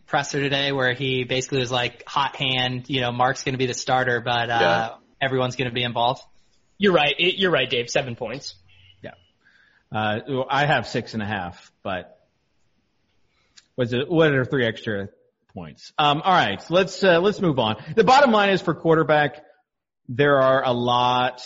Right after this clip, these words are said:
Speaker 4: of considerations.
Speaker 3: And you should just be doing it in a way to correlate with the other plays you like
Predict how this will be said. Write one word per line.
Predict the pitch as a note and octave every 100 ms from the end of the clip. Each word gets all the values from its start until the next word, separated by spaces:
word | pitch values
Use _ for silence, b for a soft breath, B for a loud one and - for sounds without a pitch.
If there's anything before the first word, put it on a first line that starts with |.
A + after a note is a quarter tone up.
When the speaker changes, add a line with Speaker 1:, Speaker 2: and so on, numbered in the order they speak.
| -
Speaker 4:
of | - A2+ A2 G#2+ G#2 - - _ _ _ _ _ _
considerations. | - C3 C3 A#2 A2 G#2+ A#2 G#2+ G#2 G#2 -
Speaker 3:
And | E3+
you | E3+
should | D#3 - D3
just | D3+ -
be | E3
doing | D3 C3+ C#3 C3
it | C3
in | C3+
a | C3
way | B2
to | A#2+
correlate | B2 - C3 A#2+ A#2
with | A2+ -
the | C3
other | C3+
plays | - - F#2 A2+
you | B2
like | G2+ D2 -